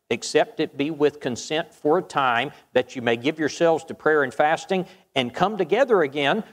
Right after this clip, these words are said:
so that Satan does not tempt you," the King James says, "for your incontinency." The New King James says, "for your lack of self-control." Now, what's the point of that?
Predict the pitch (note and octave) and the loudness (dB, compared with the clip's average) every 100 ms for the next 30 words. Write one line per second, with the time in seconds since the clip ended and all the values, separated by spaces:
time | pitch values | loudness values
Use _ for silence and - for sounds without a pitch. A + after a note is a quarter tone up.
0 | _ - E3 D3 - - - G3 A3 G3+ | _ 0 0 2 0 -2 0 0 0 -4
1 | G3 E3+ F3+ F3+ F3 E3+ - - - F#3 | 0 2 4 2 0 0 0 -4 -6 -4
2 | F3 - C#3+ C#3 D#3+ F#3+ _ _ _ - | -4 -8 -4 0 0 -2 _ _ _ -6
3 | A2+ - E3 B2+ D3+ E3+ E3+ - C#3 C#3+ | -4 -2 -2 0 0 0 -4 -2 -2 -2
4 | C#3+ C3+ B2+ B2+ C#3+ C#3+ C3+ - D#3+ E3 | -2 -2 0 0 -2 -2 -4 -4 -4 -2
5 | C#3+ C3 C#3 - C3+ D3+ E3+ _ _ A2+ | -4 -4 -6 -4 -2 -2 -6 _ _ -2
6 | B2+ A#2 C#3 G3 F#3+ E3 F3+ E3 - E3 | -2 0 0 0 0 -2 0 -2 -2 -2
7 | - D#3 C3+ C#3 B2+ D#3+ F3 E3 - - | 0 -2 2 0 2 0 -2 -6 -6 0
8 | E3 D#3 - D3+ C3 F3 D#3+ C3 A2 - | 2 2 -2 -4 -2 2 2 2 -2 -8
9 | _ C#3 C3+ A#3 - F3 - G3 F3+ B2+ | _ 0 2 0 0 -6 -2 0 0 0
10 | A#2+ G2+ - - | 0 0 -6 -18